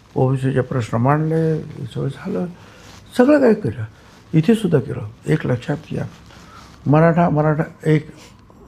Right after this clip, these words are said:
जात म्हणून सगळे एक येतात. ओबीसीमध्ये ही एक जात नाही आहे, हा एक क्लास आहे,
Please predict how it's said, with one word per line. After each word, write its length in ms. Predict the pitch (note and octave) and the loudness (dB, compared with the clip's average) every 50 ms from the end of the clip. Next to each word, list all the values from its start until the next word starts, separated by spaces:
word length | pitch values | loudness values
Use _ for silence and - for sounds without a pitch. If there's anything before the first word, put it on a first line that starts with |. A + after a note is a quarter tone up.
| - - - - - E3+ C#3 C3 | -20 -20 -20 -16 -10 -4 0 2
जात 180 | C#3 B2+ B2+ - - | 4 4 4 2 0
म्हणून 260 | C3+ B2+ B2+ C3 C3 | 0 2 2 2 2
सगळे 260 | A2+ B2+ A#2+ B2 A#2 | 2 2 0 0 0
एक 160 | A#2 A2+ - - | -2 -4 -6 -10
येतात. 240 | - - A#2 A2 - - - - - - - - - - - - - - - - - - - | -12 -10 -10 -10 -10 -12 -16 -20 -18 -18 -18 -18 -18 -20 -20 -20 -20 -20 -20 -20 -14 -4 2
ओबीसीमध्ये 760 | D3 D3 D3+ D3 D3+ C#3+ - E3+ D#3 C#3+ C#3 C3 C#3 D3 D#3+ E3 E3 - - - - - - - - - - - - - - | 4 4 6 6 4 2 4 2 4 4 4 4 4 4 4 2 0 -4 -14 -20 -20 -20 -20 -20 -20 -20 -20 -20 -12 -4 0
ही 240 | C#3+ D3+ D#3+ - - - | 2 2 2 2 0 0
एक 260 | D#3 D3 D3 - E3 B2 | 2 2 2 0 -2 0
जात 360 | A2 C3 B2+ C3+ C3+ - D#3 C#3+ | 2 4 4 2 2 0 0 0
नाही 240 | C#3+ C#3+ C3+ C3 | 0 0 0 -2
आहे, 160 | A#2 G2+ G2 G2 - - - - - - - - - - - - - - - - - | -2 -4 -6 -10 -16 -18 -20 -20 -20 -20 -20 -20 -20 -20 -20 -20 -20 -20 -14 -6 -2
हा 120 | C3+ C#3 | 0 0
एक 240 | C#3 C#3 C#3+ - - | 0 -2 -4 -8 -2
क्लास 300 | - B2+ A#2+ B2 B2 A2+ - | 0 2 2 2 0 -2 -6
आहे, 220 | G#2+ A2+ A2+ - | -10 -12 -12 -16